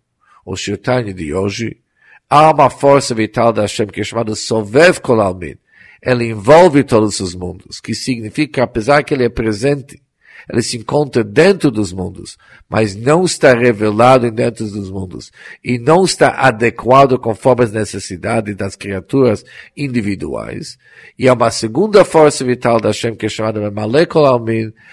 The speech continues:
uma força vital do Deus que se investe dentro das criaturas,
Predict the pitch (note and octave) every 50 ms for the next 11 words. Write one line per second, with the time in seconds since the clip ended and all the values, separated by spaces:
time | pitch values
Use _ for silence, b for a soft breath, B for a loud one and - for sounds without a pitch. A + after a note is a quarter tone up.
0 | B B B - G2+ - - - D3+ D#3+ E3+ E3+ - - D#3 C#3+ B2 B2 B2+ A#2+
1 | B2+ - C3 B2 A#2 A#2 G#2 G#2 G2 G2 A2 A2+ G#2+ A#2 A2+ - - - A#2+ A2
2 | - - B2+ A#2+ G#2+ G2 F#2+ G#2 B2+ D3 D#3 D3 - - - - C3+ B2 A#2 A#2
3 | b b b b b b b C3 C3+ D#3+ G3 G#3 G3+ E3+ F#3 F3 D3 D3+ C#3 -
4 | - C3 B2 A2+ G#2+ G2+ - - A2+ A2 A2+ A2 G2+ A2 G#2 - - -